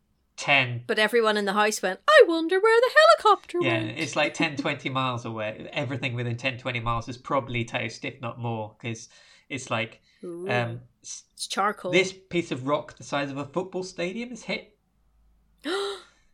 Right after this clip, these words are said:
Speaker 1: So just like,
Speaker 2: How'd they miss that?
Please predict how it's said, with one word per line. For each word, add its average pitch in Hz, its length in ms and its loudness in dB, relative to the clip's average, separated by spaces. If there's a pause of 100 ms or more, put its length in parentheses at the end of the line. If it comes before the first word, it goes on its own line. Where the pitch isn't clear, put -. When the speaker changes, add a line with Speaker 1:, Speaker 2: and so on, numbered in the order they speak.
(140)
Speaker 1:
So 135 260 -2
just 131 280 -6
like, 123 320 -2 (180)
Speaker 2:
How'd 587 220 2
they 640 60 0 (180)
miss 659 160 4 (260)
that? - 120 4